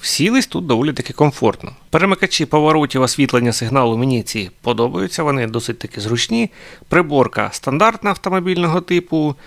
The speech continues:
нічого там не мінялось. З правої сторони ручний газ, аварійка. Нова ось ця торпеда, в принципі, зроблена більш-менш толково. По педалям тут особо нічого цікавого. К П П та, що і була, три передачі, три діапазона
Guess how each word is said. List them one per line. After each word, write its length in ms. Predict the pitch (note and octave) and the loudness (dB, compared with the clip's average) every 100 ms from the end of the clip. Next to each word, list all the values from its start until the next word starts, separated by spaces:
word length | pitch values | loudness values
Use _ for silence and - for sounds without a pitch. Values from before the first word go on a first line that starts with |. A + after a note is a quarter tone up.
| - - | -20 -6
нічого 340 | D3 C#3+ - C#3+ | -2 -2 0 2
там 180 | C#3 | 2
не 80 | C#3 | 2
мінялось. 500 | C#3 C3+ C#3 C3 A#2+ | 2 2 2 2 0
З 60 | - | 0
правої 260 | C#3+ B2+ | 0 0
сторони 320 | A#2 B2 A#2 A2+ | -2 -4 -4 -4
ручний 320 | G#2+ A#2+ A2+ | -4 -4 -2
газ, 400 | D#3+ A3 - - _ - | 2 2 0 -12 _ -6
аварійка. 720 | A#2+ A2+ D#3 A3 - G#3 F#3+ _ _ - | 0 2 2 0 0 -2 -2 _ _ -2
Нова 280 | D#3+ D#3+ | 2 4
ось 140 | C3 A#2+ | 2 -2
ця 240 | - A#2 G2+ - _ - | -6 -6 -6 -20 _ -2
торпеда, 440 | D3+ - B3 G#3+ | -2 2 2 4
в 40 | D3+ | 0
принципі, 420 | G3 G3+ D#3+ B2+ | 0 -2 -2 -2
зроблена 520 | G#2+ C#3+ D3+ D3 C3 | 0 0 2 2 2
більш-менш 800 | A2+ C#3 C3 A#2+ B2 C3 - - - - - _ - | 0 -4 -4 -2 0 0 -4 -12 -18 -20 -20 _ 0
толково. 600 | D3 D#3 - A2 F#2+ - - - | 2 2 -2 -2 -2 -8 -12 -2
По 100 | - | 0
педалям 480 | G3 F3+ D3+ A#2+ A2+ | 2 2 2 0 -2
тут 160 | C3 | -2
особо 420 | A#2+ - A2 G#2 F#2+ - | -2 -2 -2 -4 -4 -2
нічого 420 | C#3+ - A#2 G2+ | -2 -2 -4 -6
цікавого. 680 | - - C4 B3 F#3+ F#3 E3+ - - - _ | -8 0 2 2 2 2 0 -4 -20 -20 _
К 120 | - | -2
П 160 | D3+ F#3+ | 2 2
П 380 | F#3+ E3+ B2 G2+ - - | 4 4 4 0 -8 -4
та, 140 | D3+ D3 | 0 0
що 160 | - | 0
і 80 | C3 | -4
була, 420 | B2 F#3+ A#3+ A#3+ - | -2 2 4 2 0
три 220 | - E3 C#3+ | -4 0 2
передачі, 500 | C3+ B2+ B2+ A#2 A#2 | 2 4 2 0 -2
три 180 | A#2+ | -2
діапазона 640 | A#2 A2+ A#2 G#2+ A#2+ A2 | 0 2 0 2 2 2